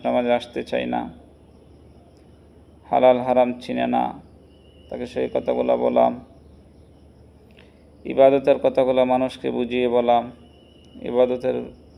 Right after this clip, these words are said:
প্রতি মন তৈরি করা, দিল তৈরি করা, আরও অনেক ব্যাখ্যা বিশ্লেষণ আছে। সৎ কাজে আদেশ হলো মানুষকে সঠিক কথা, সুন্দর কথা, দিন ইসলামের কথা বলে তাকে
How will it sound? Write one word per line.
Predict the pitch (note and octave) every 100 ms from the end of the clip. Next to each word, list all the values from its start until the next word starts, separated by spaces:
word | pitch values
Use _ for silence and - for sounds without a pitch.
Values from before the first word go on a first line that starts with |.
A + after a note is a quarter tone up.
| -
প্রতি | C3 - B2 A2+ - - - - - - - G#3+
মন | G#3+ B2+ B2+
তৈরি | B2+ B2+ A#2+
করা, | A#2+ B2 A#2+
দিল | D#3 A3 B2+
তৈরি | B2 B2 A#2+
করা, | B2 - B1 B1+ - - - - - - - - - - -
আরও | - C#3 C#3+
অনেক | C#3+ C#3+
ব্যাখ্যা | C3 C3 C3
বিশ্লেষণ | B2+ B2 - A#2 A#2+
আছে। | A#2 A2+ A2+ C3 - - - - - - - - - - - - - - - - - -
সৎ | - C#3 -
কাজে | C#3+ C3+
আদেশ | C3 C#3 C3+
হলো | D3 C#3
মানুষকে | C3 C3 - C3
সঠিক | C#3+ C3 C3+
কথা, | - B2 B2
সুন্দর | - C3+ C3 B2+
কথা, | B2 - B2 B2 - -
দিন | C3
ইসলামের | B2+ - B2 B2 A#2+
কথা | B2 B2+
বলে | B2 B2
তাকে | A#2+ B2 - A#2+